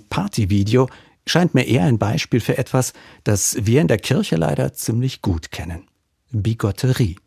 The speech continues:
Aus einer eingebildeten moralischen Überlegenheit heraus mit dem Finger auf andere zu zeigen, weil die irgendwas tun, was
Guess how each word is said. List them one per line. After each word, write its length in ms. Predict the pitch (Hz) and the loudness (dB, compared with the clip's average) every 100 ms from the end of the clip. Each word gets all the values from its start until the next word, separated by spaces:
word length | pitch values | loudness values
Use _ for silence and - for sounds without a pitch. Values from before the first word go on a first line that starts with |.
| _ _ _ _ _ - | _ _ _ _ _ -6
Aus 160 | 139 | -2
einer 280 | 147 131 107 _ | 2 2 0 _
eingebildeten 720 | 139 190 170 101 135 143 123 | -2 0 2 2 0 0 2
moralischen 600 | 104 98 98 92 170 - 131 | 4 2 0 -2 -2 0 2
Überlegenheit 680 | 101 95 117 147 117 113 | 2 2 2 2 2 2
heraus 340 | 120 113 120 - - - | 2 4 2 0 -8 -4
mit 160 | 180 | -2
dem 140 | 165 131 | 0 -2
Finger 480 | - 107 90 92 73 | -2 0 2 0 0
auf 220 | 117 - | -2 -2
andere 320 | 101 85 - | -2 -2 -6
zu 140 | - | -8
zeigen, 440 | 90 - 85 85 90 - - - | -6 -6 -6 -6 -10 -14 -12 -2
weil 200 | 101 104 | 0 2
die 200 | 139 190 | 2 0
irgendwas 720 | - 156 220 190 113 98 - | 2 2 4 2 2 -2 -2
tun, 300 | - 139 190 - - | 0 2 2 -2 -8
was 280 | - 120 - | -2 -2 -4